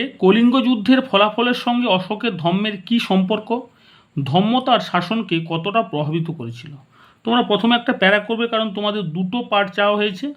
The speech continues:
প্রথম পার্ট, সম্রাট অশোক কলিঙ্গ যুদ্ধে কলিঙ্গ রাজাদের পরাজিত করেছিলেন। এই যুদ্ধে প্রায় এক লক্ষ লোক মারা গিয়েছিল, যা দেখে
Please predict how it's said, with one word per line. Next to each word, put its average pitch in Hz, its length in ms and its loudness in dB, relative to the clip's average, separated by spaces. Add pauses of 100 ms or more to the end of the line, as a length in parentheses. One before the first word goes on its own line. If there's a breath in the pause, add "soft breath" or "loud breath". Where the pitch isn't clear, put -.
(140)
প্রথম 180 360 -4
পার্ট, 262 220 2 (440 soft breath)
সম্রাট 220 460 4 (120)
অশোক 202 220 2 (100)
কলিঙ্গ 214 320 2 (140)
যুদ্ধে 180 280 0 (140)
কলিঙ্গ 214 360 2
রাজাদের 185 440 2 (100)
পরাজিত 180 420 0
করেছিলেন। 175 1000 -2 (480 soft breath)
এই 226 140 2
যুদ্ধে 254 320 6
প্রায় 254 380 2
এক 165 160 -2 (100)
লক্ষ 226 280 -6
লোক 208 200 2 (120)
মারা 135 180 4
গিয়েছিল, 190 380 2 (560 soft breath)
যা 180 260 4
দেখে 254 280 0